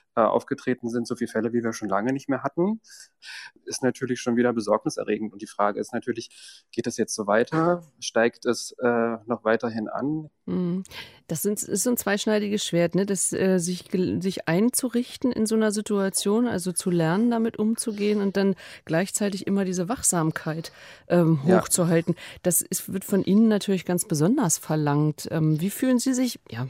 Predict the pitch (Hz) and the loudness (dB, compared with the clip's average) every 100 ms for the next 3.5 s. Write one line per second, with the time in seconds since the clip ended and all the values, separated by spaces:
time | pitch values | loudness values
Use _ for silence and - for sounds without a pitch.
0 | - _ - _ _ - 185 190 220 220 | -10 _ -20 _ _ -4 0 2 2 2
1 | 214 - 170 175 - - - - - - | 0 -2 -2 -2 -6 -20 -20 -20 -20 -18
2 | - 170 - 180 - 175 170 175 175 - | -4 -4 0 -2 0 0 0 0 -2 0
3 | 254 190 147 151 - | 0 2 0 -2 -10